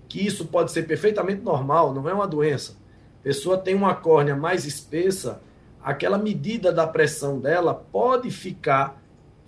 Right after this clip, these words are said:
falsificada para um pouco acima. E aquilo não significar um glaucoma. E, paralelamente, a pessoa que tem uma paquimetria de uma córnea mais fina,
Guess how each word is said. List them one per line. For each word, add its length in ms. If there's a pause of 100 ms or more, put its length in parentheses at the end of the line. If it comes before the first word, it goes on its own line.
falsificada 1400
para 240
um 80
pouco 480
acima. 640 (500)
E 100
aquilo 380
não 180
significar 920
um 100
glaucoma. 520 (960)
E, 220
paralelamente, 1120
a 100
pessoa 540
que 160
tem 460 (280)
uma 180
paquimetria 840
de 180
uma 160
córnea 320
mais 300
fina, 580